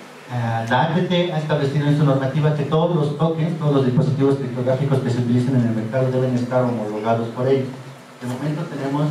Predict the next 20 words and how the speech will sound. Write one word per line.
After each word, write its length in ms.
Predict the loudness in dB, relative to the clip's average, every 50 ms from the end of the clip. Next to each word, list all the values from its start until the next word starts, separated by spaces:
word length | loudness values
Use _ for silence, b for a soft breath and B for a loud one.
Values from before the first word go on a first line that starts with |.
| -2 -4
que 340 | -4 -2 -2 -2 -2 -2 -4
estos 260 | -4 -4 -4 -6 -6 -6 -6 -6
son 160 | -6 -6 -6
los 220 | -6 -6 -6 -6 -8 -10 -10 -6
homologados, 640 | -4 -2 0 2 2 2 2 2 2 2 2 0 0 -2 -6 -10 -12 -16 -18 -20 -20 -20 -20 -20 -14 -10
entonces 400 | -8 -6 -2 0 0 0 0 0
somos 260 | 0 0 2 2 0 0
compatibles 580 | -2 -6 -6 -8 -10 -10 -10 -10 -8 -8 -10 -10 -10
con 100 | -8 -8
ellos. 160 | -8 -8 -8 -12 -14 -16 -16 -16 -18 -18 -18 -18 -18 -16 -12
Cuando 260 | -10 -8 -6 -4 -4 -4
se 140 | -6 -4
saquen 440 | 0 0 0 2 2 2 2 2 4
nuevos, 360 | 4 2 2 2 0 -2 -2 -4 -6 -8 -8 -4
nuevos 400 | 0 0 0 2 0 0 -2 -4
dispositivos, 600 | -6 -6 -6 -6 -8 -8 -6 -4 -2 -2 -2 0
nuevos 260 | 0 0 0 0 0
modelos 480 | 0 -2 -2 -2 0 0 0 0 0 -2
de 60 | -4 -6
dispositivos 440 | -8 -8 -10 -10 -6 -4 -4 -4